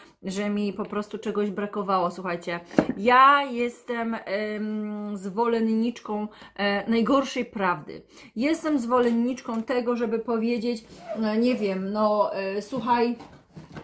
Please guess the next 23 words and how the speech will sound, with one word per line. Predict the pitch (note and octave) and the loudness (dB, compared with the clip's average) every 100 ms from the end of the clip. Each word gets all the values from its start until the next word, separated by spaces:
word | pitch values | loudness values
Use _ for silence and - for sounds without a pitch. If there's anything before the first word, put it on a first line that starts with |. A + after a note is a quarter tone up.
| - - - _ _ _ _ _ _ _ _ _ - | -18 -20 -20 _ _ _ _ _ _ _ _ _ -18
słuchaj, | - D4+ D#4 E4 C#4+ C#4 B3+ | -8 -6 0 6 6 6 0
e, | - A#3 A3+ | 0 2 4
między | A#3 C4+ C4 B3 | 4 2 0 0
nami | C4 C4 C4 B3+ | 0 0 -2 -4
po | C4 | -4
prostu | A3+ B3 A#3+ - A#3+ | -2 -2 -2 -6 -8
coś | - A3 G3+ | -4 -4 -2
wygasło, | G#3 G#3+ G#3+ A#3+ - D4 D#4 | -2 4 4 4 0 2 2
między | B3 A3 G#3 A3+ | 2 0 0 0
nami | A#3 A#3 A3+ | 0 0 -2
się | A#3 A3 | -4 -6
za-, | A3 | -6
przestało | G#3 A3+ - A3 G#3+ | -8 -10 -2 0 0
układać, | G3+ G#3 A3 A3+ C4 D4 D#4 - | -2 0 2 2 4 2 0 -6
ja | A3 A#3 A#3 A#3 | 0 6 6 6
nie | A#3 A3+ | 2 -4
czuję | A#3+ A#3 | -4 -2
do | G#3+ | -2
ciebie | A3 A#3+ G3 A3 | -4 -8 -4 -4
jakoś, | G#3+ A3 G#3+ - | -4 -8 -10 -10
jakiegoś | G#3+ A3 G#3 | -8 -6 -6
takiego | A3 G#3+ G#3+ G#3 | -6 -10 -6 -8
pociągu, | - G3+ - A3+ B3 C#4+ D4+ | -6 -6 -2 2 2 2 0